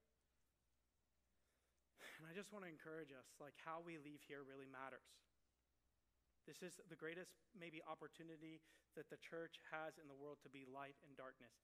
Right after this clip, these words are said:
and how we do that really matters. And so I'm gonna pray, and then after I pray, you guys are free to go, and you are free to step out. But let me just tell you something. The o-, one of the only ways that I know to fight this is to build into the next generation.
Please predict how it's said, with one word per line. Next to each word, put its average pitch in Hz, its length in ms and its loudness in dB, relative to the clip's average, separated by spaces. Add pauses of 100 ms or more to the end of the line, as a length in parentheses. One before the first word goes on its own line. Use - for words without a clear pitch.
and 135 80 -12
how 131 160 -4
we 139 80 -4
do 135 160 -6
that 127 160 -6 (320)
really 135 160 -4
matters. 117 400 -10
And 143 80 -10
so 156 160 -2
I'm 156 80 2
gonna 147 160 0
pray, 175 320 6 (640)
and 156 160 0
then 147 240 2
after 151 320 4
I 139 80 4
pray, 156 320 2
you 151 160 -2
guys 151 160 2
are 139 160 0
free 160 160 0
to 147 100 0
go, 151 380 2 (320)
and 147 140 -2
you 143 80 2
are 135 80 0 (100)
free 160 140 2
to 147 80 4
step 143 260 -2
out. 143 240 2
But 151 160 0
let 160 80 2
me 190 140 2
just 170 160 0
tell 156 100 4
you 139 140 0
something. 120 260 -8 (140)
The 143 100 0
o-, 160 160 -2
one 165 160 2
of 185 60 2
the 156 100 0
only 180 220 0
ways 170 240 2
that 143 100 2
I 143 140 0
know 147 160 -2
to 147 80 -2
fight 143 320 2
this 110 180 -6 (800)
is - 160 -2
to 156 80 2
build 135 260 0
into 139 220 -4
the 127 100 -4
next 120 240 -6
generation. 117 540 -8